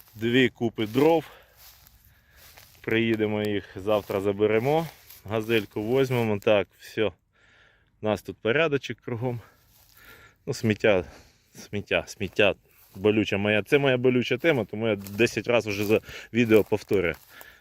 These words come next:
І отак от у нас тепер видно. Тепер, о, наш далі, там уже в кінці,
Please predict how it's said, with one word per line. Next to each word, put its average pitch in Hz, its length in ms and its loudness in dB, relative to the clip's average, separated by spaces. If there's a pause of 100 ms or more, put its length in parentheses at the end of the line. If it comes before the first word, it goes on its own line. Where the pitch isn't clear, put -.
(120)
І - 100 -2
отак 123 360 0
от 92 120 -8
у 95 40 -6
нас 98 200 -6
тепер 90 280 -8
видно. 87 340 -2 (840)
Тепер, 127 480 2 (120)
о, 196 440 -2
наш 123 240 0
далі, 107 380 4
там 95 160 -6
уже 95 260 -2 (240)
в - 160 -20
кінці, 117 540 -4